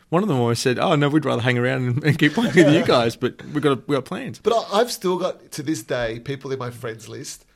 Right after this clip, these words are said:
Speaker 2: who I don't <laughs> play with, but I,
Speaker 1: Yeah,
Speaker 2: I
Speaker 1: oh.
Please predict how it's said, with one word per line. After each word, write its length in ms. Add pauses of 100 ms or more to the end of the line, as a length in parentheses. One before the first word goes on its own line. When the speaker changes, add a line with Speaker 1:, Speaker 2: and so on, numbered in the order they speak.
(120)
Speaker 2:
who 140
I 100
don't 220 (100)
<laughs> 80
play 320
with, 300 (240)
but 100
I, 160
Speaker 1:
Yeah, 140
Speaker 2:
I 20
Speaker 1:
oh. 140